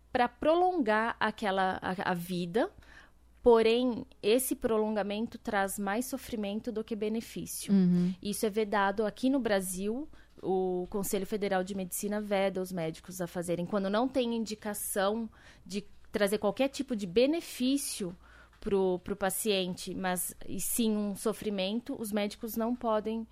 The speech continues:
Speaker 1: praticar. Lógico, sempre tem que ter o consentimento do paciente e dos familiares, né?
Speaker 2: E a ortotanásia?
Speaker 1: A ortotanásia, eu falo que é um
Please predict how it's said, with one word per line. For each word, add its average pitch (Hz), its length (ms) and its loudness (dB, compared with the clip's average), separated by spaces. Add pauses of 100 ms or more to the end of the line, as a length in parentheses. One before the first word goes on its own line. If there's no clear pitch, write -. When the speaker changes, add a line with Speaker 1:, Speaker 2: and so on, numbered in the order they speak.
(260)
Speaker 1:
praticar. 185 640 -6
Lógico, 202 360 2
sempre 254 260 -2
tem 262 140 0
que 254 80 -4
ter 247 160 0
o 240 80 2
consentimento 233 640 -2
do 190 80 -6
paciente 214 720 -4
e 190 60 -6
dos 196 300 -8
familiares, 196 680 -6
né? 190 180 -8 (160)
Speaker 2:
E 196 140 6
a 208 100 10
ortotanásia? 196 1120 4
Speaker 1:
A 208 80 6
ortotanásia, 233 680 2
eu - 20 0
falo 240 260 0
que - 120 0
é 233 40 6
um 233 320 2